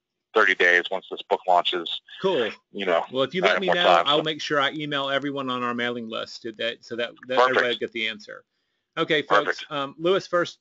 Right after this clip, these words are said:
Speaker 2: before I kind of wrap things up and, and give people the details on how they can get the, the free course, um, in exchange for investing, which I think is the best thing they could do in this book, thank you for sharing your valuable time. I'm so honored that you would give
Speaker 1: Yeah.
Speaker 2: us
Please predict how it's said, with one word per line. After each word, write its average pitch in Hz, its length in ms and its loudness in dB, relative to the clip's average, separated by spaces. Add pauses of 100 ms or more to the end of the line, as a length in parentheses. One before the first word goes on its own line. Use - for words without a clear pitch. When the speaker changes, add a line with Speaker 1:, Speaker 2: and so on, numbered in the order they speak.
Speaker 2:
before 165 300 -2
I 151 140 2
kind 147 200 -6
of 120 80 -14
wrap 143 300 0
things 139 240 -6
up 135 240 -2
and, 123 160 -6
and 120 180 -8
give 139 140 -4
people 143 180 -8
the 123 120 -4
details 123 600 -4
on 120 140 -10
how 123 140 -4
they 123 120 -2
can 120 220 -10
get 123 260 -4
the, 117 300 -4
the 117 80 -10
free 127 240 -6
course, 120 420 -6 (400)
um, 117 320 -2
in 135 80 -4
exchange 135 400 -4
for 127 160 -4
investing, 123 500 0
which 123 140 -6
I 135 80 2
think 131 180 -2
is 117 140 -4
the 123 80 -8
best - 220 2
thing 127 100 -4
they 117 100 -4
could 117 140 -6
do 117 160 0
in 110 100 -6
this 107 140 -8
book, 117 360 -2 (420)
thank 208 240 2
you 160 100 0
for 135 400 -4
sharing 143 300 2
your 135 120 2
valuable 120 360 2
time. 117 260 -4
I'm 117 80 -4
so 147 220 0
honored 131 340 0
that 120 140 0
you 127 180 -2
would 131 140 -4
give 127 160 4
Speaker 1:
Yeah. 120 140 6
Speaker 2:
us - 180 -6